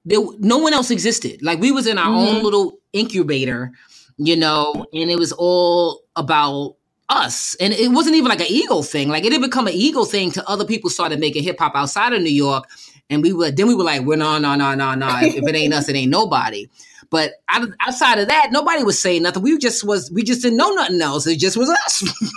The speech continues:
Speaker 1: <laughs> You know what I mean? It was just us. And I forgot my goddamn point. I was trying to make a point. I
Speaker 2: Oh,
Speaker 1: really
Speaker 2: I
Speaker 1: was.
Speaker 2: see.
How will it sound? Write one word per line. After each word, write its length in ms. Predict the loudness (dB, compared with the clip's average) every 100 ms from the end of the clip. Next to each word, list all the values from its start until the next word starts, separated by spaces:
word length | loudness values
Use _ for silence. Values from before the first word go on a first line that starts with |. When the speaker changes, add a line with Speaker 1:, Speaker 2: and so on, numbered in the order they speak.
| 2 4 2 0 -2 -6 -2
Speaker 1:
<laughs> 40 |
You 160 | 0 2
know 140 | 2
what 100 | 2
I 120 | 0
mean? 140 | 0 0
It 60 | -2
was 100 | -4
just 180 | -6 -2
us. 260 | -2 -2
And 120 | -4 -6
I 60 |
forgot 340 | -8 -8 -6 -6
my 140 | -8
goddamn 520 | -8 -10 -10 -10 -12
point. 320 | -12 -12 -12 -18 _ _ _ _ -18
I 80 |
was 160 | -14 -14
trying 200 | -10 -8
to 40 |
make 160 | -10 -12
a 60 | -14
point. 260 | -10 -6
I 80 | -4
Speaker 2:
Oh, 60 | -4
Speaker 1:
really 180 | -4 -2
Speaker 2:
I 40 |
Speaker 1:
was. 300 | 0 0 0
Speaker 2:
see. 200 | -2